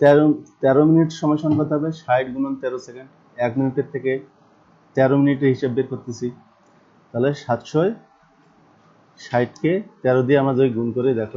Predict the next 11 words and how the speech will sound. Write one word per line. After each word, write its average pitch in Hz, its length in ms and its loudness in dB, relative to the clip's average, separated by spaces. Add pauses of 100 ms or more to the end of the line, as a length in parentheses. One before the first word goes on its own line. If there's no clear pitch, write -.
এখানে 123 240 -8 (960)
তিন 127 140 0 (100)
শূন্য 131 160 -2 (140)
শূন্য, 127 240 -4 (880)
তিন 123 220 -2
ছয় 117 220 -4
আঠারো। 95 300 -14 (1200)
এই 127 120 0 (120)
এক 120 120 -2
ঘরে 135 240 2
কাজ 131 120 0